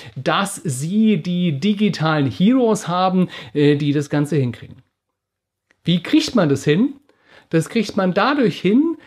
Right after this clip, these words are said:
dass die digitalen Dinos und die Spielkinder mit Respekt voneinander lernen.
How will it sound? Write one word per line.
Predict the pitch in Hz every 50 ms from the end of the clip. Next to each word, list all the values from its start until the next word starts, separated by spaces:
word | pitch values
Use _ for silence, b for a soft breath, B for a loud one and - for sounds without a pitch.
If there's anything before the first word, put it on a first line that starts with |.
| b b b -
dass | 175 175 160 -
die | - 147 139 139 -
digitalen | - 262 277 277 294 277 285 - 214 220 220 214 208 202 180
Dinos | 170 190 185 185 170 147 127 110 110 110 - - - - -
und | 185 185 190 208
die | 202 185
Spielkinder | - - - 214 220 247 254 233 247 - - 139 135 135 147 170 214 269 294 285 - _ _ _ _ _ _ _ _ _ _ _ -
mit | 151 151 147 - -
Respekt | 143 135 - - - _ - 233 240 - - - - - - _ _ _ _ _ _ _ _ _ _
voneinander | _ - - 175 160 151 147 147 143 139 139
lernen. | 131 117 107 101 - 107